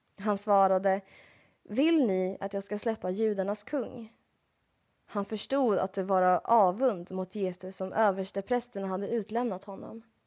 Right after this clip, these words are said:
Men översteprästerna hetsade upp folket till att begära att han skulle släppa Barabbas istället.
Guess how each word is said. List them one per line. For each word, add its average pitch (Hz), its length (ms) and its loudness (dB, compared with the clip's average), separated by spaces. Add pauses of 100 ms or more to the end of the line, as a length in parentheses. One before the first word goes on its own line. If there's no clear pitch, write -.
(1000)
Men 196 220 0
översteprästerna 202 1120 2 (560)
hetsade 208 480 0
upp - 240 0
folket 220 640 -2
till 226 300 0
att 185 180 -2
begära 185 340 6
att 190 100 -4
han 190 220 -2
skulle 185 220 -4
släppa 196 320 -4
Barabbas 214 760 0
istället. - 680 -6